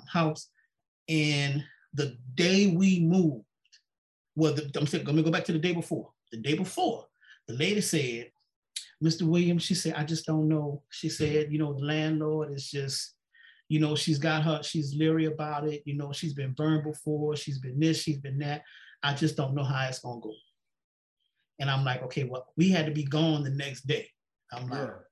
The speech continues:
Speaker 1: I said, "You know what?" I said, "Her name is Jean." I said, "Jean, I'm just gonna pray." I said, "That's, that's the only thing I can do at this point.
Speaker 2: That's
Speaker 1: I'm
Speaker 2: it.
Speaker 1: literally just going to pray."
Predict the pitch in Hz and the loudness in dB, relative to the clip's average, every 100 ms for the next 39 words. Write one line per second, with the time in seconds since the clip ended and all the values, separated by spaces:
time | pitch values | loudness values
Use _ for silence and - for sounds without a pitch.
0 | _ - - 135 160 143 160 160 160 160 | _ -16 -8 -4 -2 0 2 4 4 2
1 | - 139 147 143 139 - _ 160 147 151 | -2 -4 0 0 -2 -8 _ -4 0 2
2 | 151 135 143 120 117 143 127 143 143 135 | 2 0 -2 -6 -10 -10 -4 -2 -2 -2
3 | 139 - 127 - 113 - - _ _ _ | -4 -6 -8 -6 -8 -10 -16 _ _ _
4 | _ _ - - 127 123 - 131 147 151 | _ _ -8 -2 -2 -2 -2 0 2 2
5 | 160 156 - 160 151 160 131 156 147 - | 2 0 2 2 4 2 0 -4 -6 -8
6 | 123 _ _ _ _ _ - 117 135 127 | -10 _ _ _ _ _ -14 -6 -4 0
7 | 147 151 151 139 143 - 139 139 135 - | 2 2 0 -2 -4 -4 -2 -2 -2 -4
8 | 139 117 - 113 110 | -6 -8 -10 -12 -12